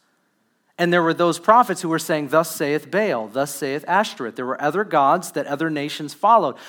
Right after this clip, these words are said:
So when a prophet of Yahweh, a prophet of the Lord stepped up and said, "This is what the Lord is saying,"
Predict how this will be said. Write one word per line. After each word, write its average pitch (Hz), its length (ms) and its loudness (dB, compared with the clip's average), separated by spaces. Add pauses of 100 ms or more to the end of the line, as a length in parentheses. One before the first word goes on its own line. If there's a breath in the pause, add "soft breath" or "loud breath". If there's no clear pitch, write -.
So - 180 0
when 165 160 2
a 143 60 0
prophet 196 480 4
of 160 200 -4
Yahweh, 175 420 4
a 135 100 -4
prophet 170 360 2
of 147 220 -4
the 147 100 -2
Lord 156 540 0
stepped - 400 -4
up 123 160 -2
and 135 100 -10
said, 131 240 -8
"This 160 220 -6
is 175 100 -8
what 156 220 -2
the 147 80 -4
Lord 160 400 0
is 151 100 -4
saying," 113 360 -8